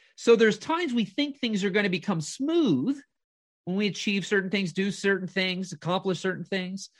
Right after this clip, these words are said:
right? But the truth of the matter is, it's fiction, it's imagination, it's made up in the mind. And so when something triggers you or upsets you and then you say it doesn't matter, the truth of the matter is, it is, it matters because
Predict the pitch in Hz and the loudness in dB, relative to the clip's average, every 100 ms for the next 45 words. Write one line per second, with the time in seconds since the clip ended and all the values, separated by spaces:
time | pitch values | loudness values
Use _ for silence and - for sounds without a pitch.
0 | _ _ _ 160 185 _ _ _ _ _ | _ _ _ -2 -2 _ _ _ _ _
1 | - - 208 240 240 214 208 208 208 269 | -12 -2 2 2 0 2 2 6 6 6
2 | 226 214 - _ _ - 240 - 254 262 | 4 -2 -10 _ _ -8 -8 -2 -2 -2
3 | - 117 107 160 214 214 202 220 240 - | -4 -4 -2 0 4 4 4 2 0 -2
4 | 123 139 185 196 202 196 202 240 302 120 | -4 -4 0 2 2 0 -2 -2 -4 -6
5 | - - _ _ _ _ _ _ _ _ | -10 -18 _ _ _ _ _ _ _ _
6 | _ _ _ - 220 202 254 233 208 190 | _ _ _ -2 -2 2 4 6 6 4
7 | - _ 208 214 285 254 185 254 262 208 | 0 _ -4 0 2 0 0 2 2 4
8 | 240 220 202 180 220 196 - 294 233 208 | 4 4 4 4 0 0 0 2 2 2
9 | 185 240 220 196 180 156 170 269 247 175 | 0 2 2 2 -2 -2 -2 0 2 0
10 | 165 _ _ 190 294 330 269 202 202 233 | 0 _ _ -4 0 2 2 2 4 4
11 | 226 202 247 202 - 247 240 285 302 190 | 6 10 10 8 2 -2 2 4 4 2
12 | - 240 226 262 320 254 147 147 240 - | 0 0 4 4 6 6 4 2 -2 2
13 | 240 208 | 2 2